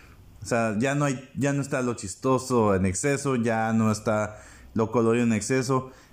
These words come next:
Ya desarrollamos un poco más a los personajes, ya entendemos un poquito más las motivaciones. Alfred también tiene más, eh, más participación. A mí me pareció que se tomaron el tiempo de desarrollar un poquito más a los personajes.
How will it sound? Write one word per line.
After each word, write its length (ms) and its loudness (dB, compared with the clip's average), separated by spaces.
Ya 280 0
desarrollamos 640 0
un 100 2
poco 160 0
más 180 4
a 40 2
los 160 0
personajes, 520 2
ya 160 0
entendemos 600 0
un 100 0
poquito 380 0
más 200 4
las 120 0
motivaciones. 680 2
Alfred 360 -2
también 260 0
tiene 200 2
más, 320 0
eh, 260 2
más 220 2
participación. 840 -2
A 100 2
mí 100 6
me 140 4
pareció 440 0
que 440 -2
se 140 -2
tomaron 340 0
el 100 0
tiempo 260 2
de 80 2
desarrollar 280 2
un 120 2
poquito 440 -2
más 200 0
a 40 2
los 140 0
personajes. 640 -2